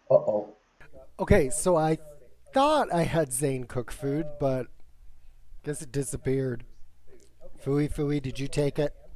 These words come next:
Speaker 1: Wake up. We're already starting. Okay, so... Um,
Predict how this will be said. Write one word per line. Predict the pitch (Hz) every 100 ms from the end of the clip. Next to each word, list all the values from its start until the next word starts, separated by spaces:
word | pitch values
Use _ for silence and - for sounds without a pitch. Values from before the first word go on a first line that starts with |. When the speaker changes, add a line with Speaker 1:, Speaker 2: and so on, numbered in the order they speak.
| - - - - - _ _ _ _ _ _
Speaker 1:
Wake | - 147 139
up. | 135 - -
We're | 127 143
already | 151 165 170
starting. | 170 - 156 147 123 - -
Okay, | 139 170 170
so... | 113 - 160 147 147 147 - _ - - - -
Um, | 151 151 151 147 147 143 147 -